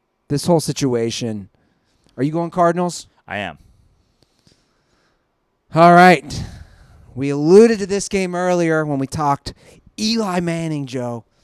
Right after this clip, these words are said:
Speaker 1: This is a spread where I was doing full
Speaker 2: I just
Speaker 1: point-
Speaker 2: wanna go one more time and say that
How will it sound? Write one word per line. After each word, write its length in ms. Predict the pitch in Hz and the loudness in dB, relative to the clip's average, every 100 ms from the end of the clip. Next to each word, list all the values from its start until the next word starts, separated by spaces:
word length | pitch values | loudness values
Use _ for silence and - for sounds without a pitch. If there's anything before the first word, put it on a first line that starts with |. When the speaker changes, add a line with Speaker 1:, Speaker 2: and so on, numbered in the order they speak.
| _ _ _ _ _ _ _ _ _ - | _ _ _ _ _ _ _ _ _ -14
Speaker 1:
This 280 | 151 247 220 | -2 -2 -2
is 120 | 202 | -8
a 60 | 185 | -12
spread 420 | - 170 170 143 | -12 -10 -8 -8
where 140 | 143 | -6
I 160 | 131 139 | -4 -2
was 120 | 127 | -4
doing 200 | 123 143 | -8 -10
full 220 | 123 185 175 | -8 -4 0
Speaker 2:
I 80 | 151 | 2
just 180 | 170 | 0
Speaker 1:
point- 80 | 151 | -2
Speaker 2:
wanna 140 | 147 127 | -4 -2
go 160 | 123 | -2
one 240 | 110 113 107 | -2 -6 -6
more 160 | 101 | -10
time 420 | 120 98 85 85 - | -10 -10 -12 -14 -18
and 120 | 98 | -20
say 280 | - 95 90 | -14 -14 -12
that 300 | 87 82 | -14 -16